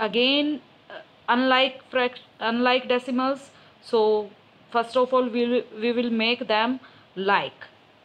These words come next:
ओके, अब like में बदल गया है, अब ये इधर वन थर्टी, अ, यहाँ पे भी वही mistake हो सकती थी। फ़ोर तो सेम था, One thirty is bigger than one hundred ट्वेंटी थ्री। ओके बेटा, Next में देखिए यहाँ पर सेवेंटी फ़ाइव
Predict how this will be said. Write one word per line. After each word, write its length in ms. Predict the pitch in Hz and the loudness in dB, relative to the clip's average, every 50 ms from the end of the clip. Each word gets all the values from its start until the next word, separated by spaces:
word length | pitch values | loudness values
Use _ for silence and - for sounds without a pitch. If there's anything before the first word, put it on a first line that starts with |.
| _ _ _ _ _ _ - | _ _ _ _ _ _ -6
ओके, 340 | 226 220 220 - 277 285 294 | -6 -6 -2 -2 -2 -2 -2
अब 260 | 294 - - 208 214 | -4 -2 -2 0 0
like 300 | 226 214 208 214 226 220 | 2 2 2 2 2 0
में 140 | 247 269 254 | 0 0 0
बदल 180 | 254 247 254 262 | 2 2 2 2
गया 200 | 254 269 262 269 | 2 2 2 2
है, 140 | 294 320 | 0 -2
अब 220 | 320 - - 226 208 | -4 -2 -2 -2 0
ये 160 | 226 233 233 | 0 -2 -2
इधर 180 | 226 202 226 214 | 0 -2 -4 -2
वन 220 | 190 208 202 208 | -2 -4 -4 -2
थर्टी, 360 | 208 208 196 190 190 185 185 | -2 -2 -2 -2 -4 -10 -10
अ, 120 | - - 175 | -10 -10 -8
यहाँ 260 | 190 190 190 185 196 | -6 -4 -4 -4 -4
पे 100 | 202 208 | -4 -6
भी 120 | 175 196 | -6 -4
वही 180 | 180 190 196 196 | -4 -4 -4 -4
mistake 380 | 185 180 180 - - 175 165 | -4 -8 -10 -8 -8 -8 -8
हो 100 | 175 170 | -8 -10
सकती 280 | 160 - 156 - - 160 | -10 -10 -12 -12 -12 -12
थी। 100 | 156 165 | -12 -10
फ़ोर 240 | 160 - 190 190 202 | -6 -2 -2 -2 0
तो 120 | 196 226 | 0 -2
सेम 260 | 220 - 240 240 240 | -2 0 -2 -2 -2
था, 200 | 240 247 247 262 302 - - - - - - 180 | -2 -2 -4 -4 -6 -10 -20 -20 -20 -20 -10 -4
One 220 | 185 202 202 208 | -2 -2 -2 -2
thirty 340 | 202 208 196 185 196 196 190 | -2 -2 -4 -2 -4 -8 -8
is 60 | 156 156 190 | -8 -6 -6
bigger 280 | 185 170 196 196 185 156 | -4 0 0 -2 0 0
than 240 | 185 - - 247 247 - - - - - | -2 -2 -2 -4 -8 -10 -18 -20 -16 -4
one 200 | 185 220 226 233 | 0 0 2 2
hundred 460 | 233 214 202 202 190 202 226 262 320 320 - - - - - | 0 -2 -2 0 2 2 2 2 0 -6 -12 -18 -20 -14 -4
ट्वेंटी 360 | - 226 214 208 190 220 214 | -2 0 0 0 -2 -4 -6
थ्री। 280 | 208 - - 202 165 - - - _ _ - - _ _ _ _ _ - _ _ _ _ _ _ _ - - - - _ _ - - - _ _ - 226 | -6 -6 -8 -10 -10 -10 -14 -20 _ _ -20 -20 _ _ _ _ _ -20 _ _ _ _ _ _ _ -20 -20 -20 -20 _ _ -20 -20 -20 _ _ -14 -8
ओके 160 | - 294 285 | -4 -2 0
बेटा, 360 | 254 285 285 294 311 359 415 - - - _ _ _ _ - - | 0 2 2 2 2 2 0 -4 -14 -20 _ _ _ _ -10 -2
Next 360 | 208 226 240 247 - - - | 2 2 2 2 0 -4 -2
में 140 | 339 349 339 | -2 0 2
देखिए 440 | 330 311 - - 302 277 285 302 330 | 2 0 0 0 -2 0 2 0 0
यहाँ 500 | 330 254 220 240 233 226 240 254 285 294 | -2 -2 0 2 2 2 4 2 2 0
पर 340 | 285 - - 240 233 254 | -2 -2 2 2 4 2
सेवेंटी 720 | 285 - - 240 240 247 254 262 - 294 302 311 285 - - - - _ - - - - _ _ - - | 2 2 0 2 2 2 0 0 0 0 -2 -2 -2 -4 -10 -18 -20 _ -20 -20 -20 -20 _ _ -2 2
फ़ाइव 320 | 233 233 247 294 349 349 | 4 6 6 4 4 2